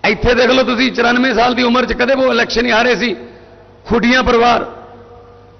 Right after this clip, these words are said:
ਉਹਨਾਂ ਨੇ ਪ੍ਰਕਾਸ਼ ਸਿੰਘ ਬਾਦਲ ਨੂੰ ਹਰਾਤਾ ਜੀ। ਉਹੀ ਖੁੱਡੀਆਂ ਪਰਿਵਾਰ ਜਿਨ੍ਹਾਂ ਨਾਲ ਧੱਕਾ ਕੀਤਾ ਸੀ।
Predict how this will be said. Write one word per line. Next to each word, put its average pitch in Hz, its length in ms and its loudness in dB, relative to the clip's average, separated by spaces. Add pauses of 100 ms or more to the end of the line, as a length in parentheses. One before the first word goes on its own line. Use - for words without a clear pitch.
ਉਹਨਾਂ 226 180 0
ਨੇ 262 400 -2 (300)
ਪ੍ਰਕਾਸ਼ 196 300 0
ਸਿੰਘ 214 180 -2
ਬਾਦਲ 190 200 2
ਨੂੰ 185 140 2
ਹਰਾਤਾ 175 240 -2
ਜੀ। 156 160 -10 (760)
ਉਹੀ 240 200 4
ਖੁੱਡੀਆਂ 247 320 0
ਪਰਿਵਾਰ 240 360 0
ਜਿਨ੍ਹਾਂ 254 300 0
ਨਾਲ 277 380 2 (760)
ਧੱਕਾ 233 300 0
ਕੀਤਾ 156 300 -4
ਸੀ। 107 200 -8